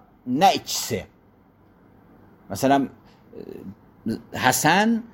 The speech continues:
mühəndisdir, nə mühəndis və müəllim. Bu olar həsr ifrad.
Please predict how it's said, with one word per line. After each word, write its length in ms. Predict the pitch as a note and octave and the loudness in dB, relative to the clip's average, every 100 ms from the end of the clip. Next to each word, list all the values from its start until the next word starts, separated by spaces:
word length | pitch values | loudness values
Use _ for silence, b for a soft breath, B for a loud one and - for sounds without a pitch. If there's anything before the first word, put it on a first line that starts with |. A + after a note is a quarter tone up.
| - _ _ - | -20 _ _ -10
mühəndisdir, 760 | G#2+ B2 C3 C#3 F#3+ - - G#2+ | -4 2 2 4 2 2 -2 -2
nə 220 | C3+ G#3+ | 2 4
mühəndis 640 | F3 A2+ A#2 G#2+ G#2+ - | 4 2 0 -2 -4 -4
və 100 | G#2+ | -2
müəllim. 640 | G2 G2 F#2+ F2+ E2+ F2 - _ _ | -2 -2 -4 -6 -8 -12 -16 _ _
Bu 160 | B2 C#3 | 0 2
olar 180 | D#3 | 4
həsr 460 | C#3+ C3+ C#3+ - D3+ | 2 -6 -6 -2 -2
ifrad. 420 | G#2+ - E2+ - | -2 -6 -8 -10